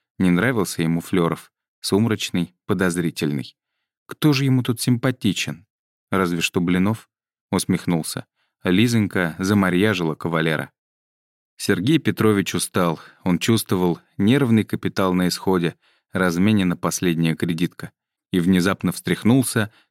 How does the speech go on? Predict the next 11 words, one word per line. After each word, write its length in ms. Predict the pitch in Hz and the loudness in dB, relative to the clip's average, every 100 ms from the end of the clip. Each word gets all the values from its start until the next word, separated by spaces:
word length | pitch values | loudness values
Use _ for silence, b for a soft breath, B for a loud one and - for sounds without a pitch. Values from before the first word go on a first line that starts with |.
| - | -4
когда 280 | 95 87 | -2 0
покушение 640 | 87 - 95 - 147 131 123 | -2 -4 -4 2 4 4 2
стало 460 | - 110 104 95 87 | 2 0 0 -2 -2
на 120 | 104 | -2
практическую 720 | 92 92 - 90 87 - 92 87 | 0 -4 -2 -2 -2 -2 0 2
ногу. 320 | 85 80 - _ _ _ _ _ | 0 -2 -8 _ _ _ _ _
Террористический 960 | - 98 95 95 - 107 104 - 101 - | 0 2 2 2 0 0 0 -2 -2 0
акт 400 | 117 117 - - | -2 -4 -10 -10
был 240 | 101 120 123 | 0 2 2
предложен 640 | 110 95 98 92 90 85 | 0 0 2 2 2 2
Блинову. 500 | 92 87 85 76 73 | 2 2 2 0 -8